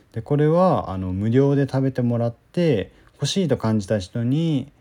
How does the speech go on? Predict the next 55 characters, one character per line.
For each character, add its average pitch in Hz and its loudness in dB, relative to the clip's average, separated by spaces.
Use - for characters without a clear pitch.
あ 95 -8
の、 90 -8
商 120 -2
品 90 -4
を 85 -6
買 92 -10
っ - -20
て - -6
も 95 -2
ら 95 -2
う 98 -4
っ - -8
て 95 -12
い 87 -4
う 87 -8
こ 90 -8
と 90 -8
な 87 -6
ん 90 -6
で 87 -6
す - -20
け 92 -12
ど、 87 -6
そ - -10
の、 101 -8
化 - -20
粧 135 0
品 139 0
と 127 -2
か 95 -6
試 - -12
食 - -6
と 117 -6
か 101 -4
っ 92 -6
て - -10
い 107 -2
う 113 -2
の 101 -4
は、 110 -4
あ 117 -14
の、 98 -12
買 - -8
っ - -20
た 147 0
人 143 -4
の 139 0
そ - -6
の 120 -6
利 131 0
益 127 -2
の 95 -4
一 143 -4
部 101 -2
を 82 -4